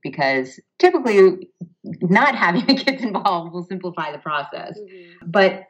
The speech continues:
Speaker 1: it's important to get the kids involved because then they're more emotionally invested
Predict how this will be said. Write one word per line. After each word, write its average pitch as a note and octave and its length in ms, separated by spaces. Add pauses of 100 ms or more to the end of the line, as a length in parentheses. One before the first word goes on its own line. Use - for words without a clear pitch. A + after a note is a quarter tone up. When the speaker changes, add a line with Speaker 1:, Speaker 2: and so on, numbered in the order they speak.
(100)
Speaker 1:
it's A#3+ 160
important D#4+ 360
to B3+ 60
get G#3+ 100
the G#3 60
kids F#3 240
involved E3+ 640
because E3 640 (380)
then F#3 360
they're F3 220
more D3+ 320
emotionally C#3+ 880
invested C3 840